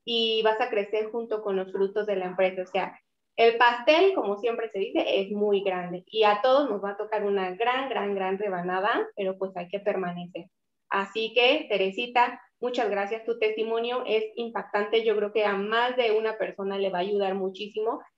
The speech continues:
y de eso se trata. Si podemos llegar a, a un solo corazón, yo creo que esto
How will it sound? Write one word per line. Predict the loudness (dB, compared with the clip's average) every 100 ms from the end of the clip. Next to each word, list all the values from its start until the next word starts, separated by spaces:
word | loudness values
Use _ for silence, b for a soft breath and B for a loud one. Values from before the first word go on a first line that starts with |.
| _
y | 2
de | 4 4
eso | 4 0
se | 0
trata. | -2 -2 -4 -8 -8
Si | -4
podemos | 2 2 4 2
llegar | 4 4 6
a, | 6 4 -2 -14 4
a | 6 8
un | 6 6
solo | 6 6 6
corazón, | 6 4 2 0 0 2 2
yo | 0 0
creo | -2
que | -2 -4
esto | -4